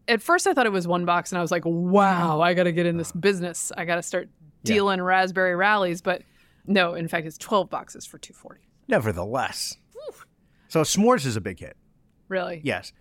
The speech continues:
Speaker 2: How, uh,
Speaker 1: I'm not big, I'm not big on s'mores in general.
Speaker 2: It's not bad. It's a very particular taste. So what are you, Thin Mints?
Speaker 1: Thin Mints. I'm real
Speaker 2: Mm.
Speaker 1: basic. Basic, B. I like
Speaker 2: You,
Speaker 1: Thin
Speaker 2: you wanna
Speaker 1: Mints.
Speaker 2: talk basics? I like Do-si-dos.
Speaker 1: Oh, I like
Speaker 2: Is
Speaker 1: those
Speaker 2: that,
Speaker 1: too.
Speaker 2: because, you know, the,
Speaker 1: Who d-
Speaker 2: the cookie's actually oatmeal.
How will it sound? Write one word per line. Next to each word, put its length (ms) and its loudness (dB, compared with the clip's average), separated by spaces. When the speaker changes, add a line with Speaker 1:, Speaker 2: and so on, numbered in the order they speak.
Speaker 2:
How, 320 2
uh, 380 0
Speaker 1:
I'm 80 -2
not 160 -2
big, 240 -6
I'm 140 -2
not 160 -4
big 120 -2
on 100 -6
s'mores 300 -10
in 80 -8
general. 240 -10
Speaker 2:
It's 40 -2
not 140 2
bad. 100 0
It's 120 -4
a 40 -8
very 200 0
particular 400 -8
taste. 280 -6
So 60 -4
what 140 -4
are 40 -2
you, 220 -8
Thin 140 -6
Mints? 300 -8
Speaker 1:
Thin 160 0
Mints. 360 -12
I'm 240 -2
real 160 0
Speaker 2:
Mm. 80 -10
Speaker 1:
basic. 380 -8
Basic, 1120 0
B. 680 -6
I 120 -8
like 340 0
Speaker 2:
You, 220 -6
Speaker 1:
Thin 120 0
Speaker 2:
you 40 0
wanna 140 0
Speaker 1:
Mints. 280 0
Speaker 2:
talk 40 -4
basics? 420 -4
I 80 0
like 260 -4
Do-si-dos. 840 -8
Speaker 1:
Oh, 80 -18
I 100 -10
like 140 -10
Speaker 2:
Is 60 -12
Speaker 1:
those 100 -6
Speaker 2:
that, 160 0
Speaker 1:
too. 120 -8
Speaker 2:
because, 260 -4
you 60 2
know, 100 2
the, 80 0
Speaker 1:
Who 100 0
d- 100 -4
Speaker 2:
the 60 -4
cookie's 380 -2
actually 300 -4
oatmeal. 500 -12